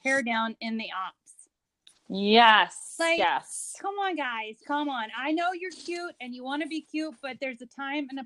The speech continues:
Speaker 1: place. And hair down
Speaker 2: This
Speaker 1: in a treatment room while it's an
Speaker 2: Yeah.
Speaker 1: operating,
Speaker 2: No.
Speaker 1: operational treatment room should not have hair down. <laughs>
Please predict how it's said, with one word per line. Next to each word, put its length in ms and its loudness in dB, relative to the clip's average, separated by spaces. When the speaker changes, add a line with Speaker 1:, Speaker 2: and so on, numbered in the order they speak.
Speaker 1:
place. 600 -8
And 160 0
hair 280 2
down 420 2
Speaker 2:
This 40 -8
Speaker 1:
in 280 0
a 80 0
treatment 420 -4
room 400 -2
while 560 -2
it's 180 -8
an 80 -2
Speaker 2:
Yeah. 100 -8
Speaker 1:
operating, 340 0
Speaker 2:
No. 360 10
Speaker 1:
operational 560 0
treatment 360 -6
room 320 -2
should 220 -6
not 300 2
have 140 0
hair 180 -2
down. 300 -10
<laughs> 120 -4